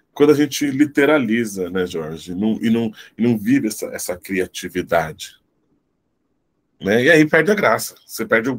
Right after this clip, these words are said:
perde o colorido. Você vai pintar, ou pode pintar a vida, eu sempre falo isso, inclusive em consultório,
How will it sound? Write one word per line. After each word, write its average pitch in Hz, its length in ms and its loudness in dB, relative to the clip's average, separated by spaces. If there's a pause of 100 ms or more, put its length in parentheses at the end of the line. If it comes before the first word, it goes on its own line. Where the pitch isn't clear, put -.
perde 120 240 -2
o 127 60 -10
colorido. 127 580 -2 (600)
Você - 160 -2
vai 120 160 4
pintar, 107 680 0 (600)
ou 104 120 -6
pode 110 320 -2
pintar 107 920 -4
a 90 160 -6
vida, 90 580 -4
eu 87 80 -18
sempre 95 320 -8
falo 85 340 -2
isso, 92 360 -8
inclusive 85 440 -12
em 92 80 -6
consultório, 82 800 -2